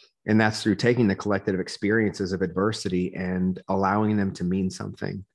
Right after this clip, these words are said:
which means that we have to peel back our ego, which is a really, really interesting experience for, for the human being. But one of the most beautiful, because it opens you up to a level of intimacy and openness and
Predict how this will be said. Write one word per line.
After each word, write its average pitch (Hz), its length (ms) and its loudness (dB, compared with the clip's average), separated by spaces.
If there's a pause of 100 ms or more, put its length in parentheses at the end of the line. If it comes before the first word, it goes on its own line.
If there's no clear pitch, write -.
(340)
which 117 200 2
means 110 220 4
that 123 80 -2
we 95 120 0
have 110 200 -2
to 101 80 -4
peel 110 240 0
back 98 280 0
our 92 180 -2
ego, 104 260 0
which 87 160 -6
is 98 100 -6
a 101 60 -2
really, 104 300 0
really 101 180 0
interesting 95 500 -4
experience 98 840 -2
for, 92 500 -2
for 98 80 -6
the 87 100 -4
human 90 300 -4
being. 104 400 -8 (1300)
But 117 140 4
one 113 100 4
of 107 80 4
the 101 60 2
most 98 260 0
beautiful, 107 600 -2
because 101 580 0 (100)
it 113 200 2
opens 110 400 2
you 101 240 0
up - 260 -4
to 95 680 -2
a 95 80 -2
level 98 420 0
of 92 180 -4
intimacy 101 800 -2
and 92 160 -2
openness 95 640 -2
and 90 180 -2